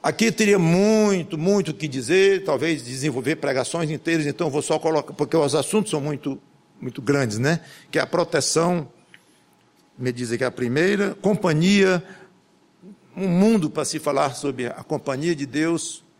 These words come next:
mesmo aqui nesta terra, a proteção de Deus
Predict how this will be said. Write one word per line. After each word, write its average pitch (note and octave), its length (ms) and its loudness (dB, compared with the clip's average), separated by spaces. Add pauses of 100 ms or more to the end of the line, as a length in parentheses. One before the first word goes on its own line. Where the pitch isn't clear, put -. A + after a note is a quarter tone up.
(120)
mesmo C3 320 -2
aqui B2 180 -8
nesta B2 300 -8
terra, D3+ 500 -4 (840)
a C#3 80 0
proteção E3+ 720 0
de E3 100 -2
Deus D#3+ 500 -2